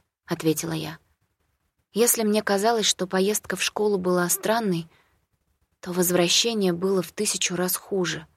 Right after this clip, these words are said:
Аксель молчал до самого моего дома,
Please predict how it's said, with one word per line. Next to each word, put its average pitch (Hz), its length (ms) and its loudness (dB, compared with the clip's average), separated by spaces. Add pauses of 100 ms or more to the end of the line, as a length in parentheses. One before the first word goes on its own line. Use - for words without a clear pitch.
(760)
Аксель 196 440 0
молчал 180 500 2
до 175 140 2
самого 185 460 2
моего 170 360 2
дома, 180 460 0